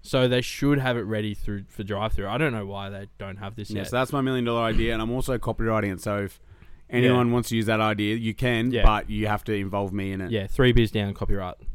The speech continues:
Speaker 2: Yeah.
Speaker 1: Yeah.
Speaker 2: If I
Speaker 1: Uh,
Speaker 2: see Kings is with the drive-through now,
Speaker 1: Yeah.
Speaker 2: oh,
Speaker 1: Can
Speaker 2: I'm
Speaker 1: I
Speaker 2: in
Speaker 1: actually
Speaker 2: trouble.
Speaker 1: bring through a million dollar idea? Is that right? Can I join this?
Speaker 2: All right.
Speaker 1: Is this, is this okay?
Speaker 2: That's fine. We can have Dylan's million dollar ideas
Speaker 1: Yeah,
Speaker 2: up
Speaker 1: I guess
Speaker 2: next to
Speaker 1: so.
Speaker 2: Anthony's.
Speaker 1: Anyway.
Speaker 2: Let's go.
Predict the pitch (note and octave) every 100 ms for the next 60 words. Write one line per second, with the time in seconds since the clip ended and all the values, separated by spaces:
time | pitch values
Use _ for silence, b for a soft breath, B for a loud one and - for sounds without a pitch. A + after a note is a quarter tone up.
0 | - G#2+ G#2 F#2+ F2+ F2+ - B B B
1 | - C3+ C3 D3+ D#3 D3+ C#3+ C#3+ C3 B2+
2 | B2 C3+ B2 A#2+ B2 D#3+ - C3 A2+ G#2+
3 | F#2 F2+ b b - E3 G3+ E3 A2+ C#3+
4 | A#2+ B2 A#2+ B2+ A#2+ A2 A2 A2 A2 G#2
5 | G#2 G#2+ A#2 - - A#2+ D#3+ B2 F3+ -
6 | - D3+ C#3+ C3 B2+ C4 - - G2+ F#2+
7 | F#2 F2 - - - - C3+ D#3 - -
8 | D3 D3+ C3+ B2+ C4 - G#2+ G2+ G2+ G2
9 | G2+ G#2+ G#2 F#2 F#2 - - - F#2 F#2+
10 | F2+ F#2 F#2 F2+ F2+ F#2 F2+ E2+ F2 G2+
11 | A2 G2+ G#2 G2+ F#2 - F2+ F2+ F2 E2
12 | - C3+ G#2 G2+ E2 D#2